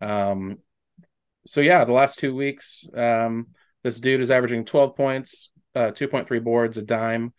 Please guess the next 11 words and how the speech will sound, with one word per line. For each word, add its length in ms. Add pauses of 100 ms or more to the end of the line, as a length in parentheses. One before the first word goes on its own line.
(260)
one 180
point 240
four 100
steals, 600
two 200
point 280
one 140
triples 380
in 120
twenty-three 420
minutes. 520